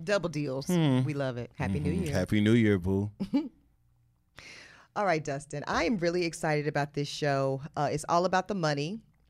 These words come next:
Speaker 2: Mm, my kind of show.
Speaker 1: My kind of show. Cash
Speaker 2: Our
Speaker 1: me
Speaker 2: kinda
Speaker 1: out.
Speaker 2: show, okay?
Speaker 1: Mm-hmm. Uh, it's about reparations. And I'm gonna tell you what's
Speaker 2: Mm-hmm.
Speaker 1: exciting for me about this. As somebody who's done this work and studied, you know,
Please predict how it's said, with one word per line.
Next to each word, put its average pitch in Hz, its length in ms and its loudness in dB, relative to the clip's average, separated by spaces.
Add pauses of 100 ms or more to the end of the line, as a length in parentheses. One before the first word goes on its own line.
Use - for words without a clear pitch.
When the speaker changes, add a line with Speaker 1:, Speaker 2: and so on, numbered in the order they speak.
Speaker 2:
Mm, 95 580 0
my 85 120 0
kind 98 200 4
of 113 60 4
show. 135 340 4
Speaker 1:
My 117 200 0
kind 240 240 -2
of 320 60 -4
show. 220 500 4
Cash 202 280 8
Speaker 2:
Our - 140 6
Speaker 1:
me 262 80 2
Speaker 2:
kinda - 140 6
Speaker 1:
out. 101 200 12
Speaker 2:
show, 87 180 6 (120)
okay? 107 320 6
Speaker 1:
Mm-hmm. 226 280 -4 (260)
Uh, 202 340 6
it's 269 140 0
about 185 200 4
reparations. 226 560 2
And - 80 -2
I'm 190 40 0
gonna 240 80 0
tell 370 180 -4
you 349 140 2
what's 208 240 2
Speaker 2:
Mm-hmm. 117 160 0
Speaker 1:
exciting 180 440 -2
for 190 100 -14
me 190 100 -8
about 185 260 -4
this. 185 300 -6 (1200)
As 202 140 2
somebody 233 260 -2
who's 185 220 -6
done 190 240 0
this 196 200 0
work 175 320 0
and 151 100 -6
studied, 170 600 -2
you 190 80 -6
know, 143 280 -6